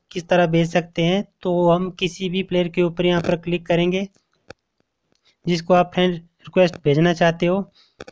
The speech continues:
तो इस उसका प्रोफाइल यहाँ पर जो है ओपन कर लेंगे और इसके बाद इसकी यूआईडी यहाँ से कॉपी कर लेंगे और बाद में हम जो है यहाँ पर क्लिक करेंगे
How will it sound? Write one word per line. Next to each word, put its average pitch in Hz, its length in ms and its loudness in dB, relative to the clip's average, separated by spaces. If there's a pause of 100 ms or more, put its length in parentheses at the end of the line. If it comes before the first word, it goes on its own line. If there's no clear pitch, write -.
(300)
तो 147 120 0
इस 190 260 -4
उसका 190 300 2
प्रोफाइल 180 400 2
यहाँ 175 200 2
पर 180 220 2
जो 170 180 2
है 175 120 6
ओपन 170 440 0
कर 175 240 2
लेंगे 185 440 0
और 175 240 0
इसके 180 300 0
बाद 175 260 2
इसकी 185 360 -6
यूआईडी 170 640 2
यहाँ 170 180 4
से 165 200 0
कॉपी 165 420 2
कर 160 260 2
लेंगे 190 400 2 (540)
और 180 180 4
बाद 170 300 2
में 175 140 2
हम 190 280 2 (280)
जो 160 120 0
है 180 80 4
यहाँ 175 300 4
पर 175 200 0
क्लिक 185 300 -6
करेंगे 196 440 2